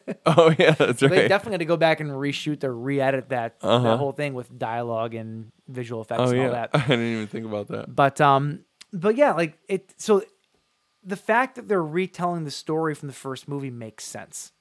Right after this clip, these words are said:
Speaker 2: which is why it was not offensive to me at all.
Speaker 1: Yeah.
Speaker 2: You know, it's like, "Oh, it's just fans." No, it's not. It's the same story.
Speaker 1: I, I, I think that, I think that, like, people complaining about fan service was more, like, specifically the,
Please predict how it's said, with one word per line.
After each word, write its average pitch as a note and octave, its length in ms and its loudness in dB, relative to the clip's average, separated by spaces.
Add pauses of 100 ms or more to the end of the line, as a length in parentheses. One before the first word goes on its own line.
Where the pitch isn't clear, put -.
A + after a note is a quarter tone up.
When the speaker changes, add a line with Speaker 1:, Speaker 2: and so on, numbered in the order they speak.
(580)
Speaker 2:
which D#3 140 -12
is D#3 100 -8
why D#3 280 2
it D3+ 100 -4
was C#3+ 220 -2
not C#3 160 -2
offensive C3+ 480 -8
to D#3+ 100 -10
me D3+ 180 -4
at B2 80 -2
all. A2+ 380 -6 (520)
Speaker 1:
Yeah. A#2 200 2
Speaker 2:
You - 60 -
know, - 80 -14
it's D#3 120 -6
like, G#3 120 0
"Oh, A#3 180 8
it's F#3 100 -2
just G#3 220 -14
fans." G#3 340 -8
No, B3 80 -10
it's - 160 -14
not. C#4 340 -4
It's - 200 -12
the F3+ 100 -10
same G#3 280 -4
story. A#3 360 -6 (340)
Speaker 1:
I, C#3 180 2 (520)
I, D3+ 140 -2 (360)
I F3 100 4
think G#3+ 280 -4
that, C#3 300 4
I C3 80 4
think D3+ 240 -4
that, B2 180 2
like, A2+ 280 -2
people B2+ 300 -6
complaining A#2 460 -6
about F#2+ 260 -6
fan G#2 280 -6
service G#2 400 -2
was G2 180 -8
more, G2+ 280 0
like, F#2+ 260 -2
specifically G#2 1080 -2
the, E2+ 480 -4